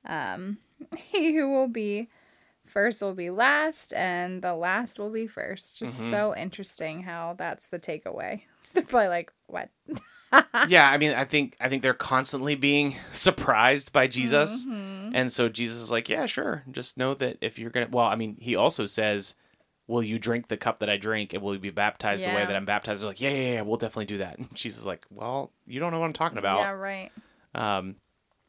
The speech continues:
Speaker 2: that means they're going to die. That means they're
Speaker 1: Mm-hmm.
Speaker 2: going to die, like, a pretty painful death. And they're just, like, gleefully like, "Oh, yeah, yeah, yeah, yeah, sure."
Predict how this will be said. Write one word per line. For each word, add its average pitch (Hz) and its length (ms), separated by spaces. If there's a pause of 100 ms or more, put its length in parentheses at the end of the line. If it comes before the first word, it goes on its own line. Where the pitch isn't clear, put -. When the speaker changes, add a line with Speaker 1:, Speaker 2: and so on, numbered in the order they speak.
(100)
Speaker 2:
that 123 140
means 139 140
they're 143 60
going 135 180
to 127 40
die. 117 420 (420)
That 120 140
means 127 180
they're 123 80
Speaker 1:
Mm-hmm. 123 80
Speaker 2:
going 120 120
to 113 60
die, 113 300
like, 107 120
a 107 40
pretty 139 200
painful 117 580 (140)
death. 113 320 (680)
And 113 220
they're 117 120
just, 117 220
like, 113 280
gleefully 110 580
like, 98 180
"Oh, 135 80
yeah, 135 200
yeah, 120 120
yeah, 107 180
yeah, 104 180
sure." 92 260